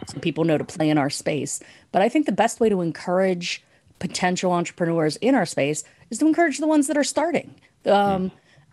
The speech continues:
Speaker 1: you know, the Innovation Pavilion or whatever the heck they call it at, at Infocom every year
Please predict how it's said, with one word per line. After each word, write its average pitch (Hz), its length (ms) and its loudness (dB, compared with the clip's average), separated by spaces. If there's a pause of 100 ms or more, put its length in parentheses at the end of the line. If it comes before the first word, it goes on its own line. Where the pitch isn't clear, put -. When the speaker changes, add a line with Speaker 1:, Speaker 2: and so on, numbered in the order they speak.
Speaker 1:
you 233 160 2
know, 196 120 2
the 190 160 0
Innovation 233 540 2
Pavilion 214 560 2
or 151 100 0
whatever 156 280 -2
the 170 60 2
heck 160 260 -4
they 175 100 -4
call 170 300 0
it 165 80 0
at, 170 200 -2
at 170 200 0
Infocom 160 680 0
every 143 240 -4
year 139 320 -2